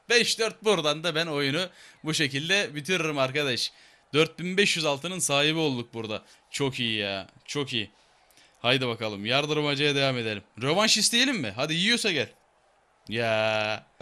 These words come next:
Ben yine Yıldız Odası'nda oynayacağım. Yıldız Odası böyle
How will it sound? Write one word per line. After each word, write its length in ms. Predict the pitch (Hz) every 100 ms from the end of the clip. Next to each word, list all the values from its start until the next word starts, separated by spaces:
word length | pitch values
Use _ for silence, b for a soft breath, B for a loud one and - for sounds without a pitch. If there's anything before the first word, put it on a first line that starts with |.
| - b b b 160
Ben 80 |
yine 240 | 208 240 247
Yıldız 320 | 240 233 233
Odası'nda 380 | 233 220 226 220
oynayacağım. 360 | 196 135 127
Yıldız 300 | 131 175 196
Odası 280 | 196 190 202
böyle 320 | 185 190 214